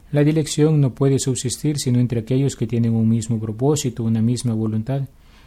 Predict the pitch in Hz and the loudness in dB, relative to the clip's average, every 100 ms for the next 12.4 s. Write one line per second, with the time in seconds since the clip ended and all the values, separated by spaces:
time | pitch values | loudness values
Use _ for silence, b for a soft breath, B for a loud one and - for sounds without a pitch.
0 | b 143 139 - 147 151 156 147 143 147 | b 0 0 0 0 0 0 -2 0 0
1 | 156 147 143 117 110 - 120 139 - 127 | 0 0 0 0 -2 -6 -6 -8 -4 0
2 | 117 113 117 143 131 - - 139 147 151 | 2 2 2 2 0 -6 -4 -4 -2 -6
3 | - 117 117 110 107 107 110 - - - | -6 -6 -2 0 0 -2 -6 -14 -20 -20
4 | - - - - - b b b b - | -20 -20 -20 -20 -20 b b b b -2
5 | 123 117 - 127 123 123 117 120 127 120 | 0 0 0 0 0 0 0 2 0 0
6 | 110 147 147 117 113 113 117 135 131 127 | 0 0 0 -6 -4 -4 -2 -2 0 -2
7 | 120 113 147 147 113 113 123 139 143 143 | -2 -4 -2 0 0 -2 -2 -2 -2 -4
8 | 147 147 B B B B - 139 131 127 | -4 -6 B B B B -2 0 0 0
9 | 147 143 - 113 139 135 127 - 120 113 | 0 -2 -4 -4 -2 -2 -4 -4 -4 -2
10 | 143 147 127 120 120 117 117 120 110 139 | -2 -2 -4 -2 -2 -2 -6 -6 -4 -4
11 | 131 113 110 120 110 110 110 107 131 - | -2 -4 -4 -4 -2 -2 -2 -2 -4 -6
12 | 117 113 117 | -8 -6 -8